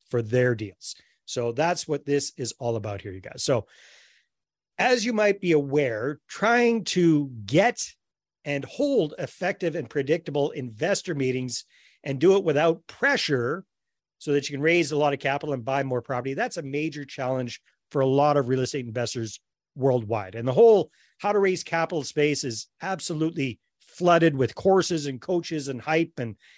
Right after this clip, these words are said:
and challenges and all this kind of stuff. And it's, I don't know about you guys,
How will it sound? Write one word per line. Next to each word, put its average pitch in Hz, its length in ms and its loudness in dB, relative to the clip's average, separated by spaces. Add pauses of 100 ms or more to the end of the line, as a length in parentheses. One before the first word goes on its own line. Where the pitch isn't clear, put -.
(160)
and 123 320 -2
challenges 160 680 0
and 131 140 -4
all 196 200 -2
this 180 140 0
kind 160 200 -4
of 135 80 -2
stuff. 139 240 0 (420)
And 165 160 -2
it's, 165 300 -4
I 226 100 -2
don't 269 100 4
know 247 40 0
about 180 180 0
you 175 80 -4
guys, 135 240 -6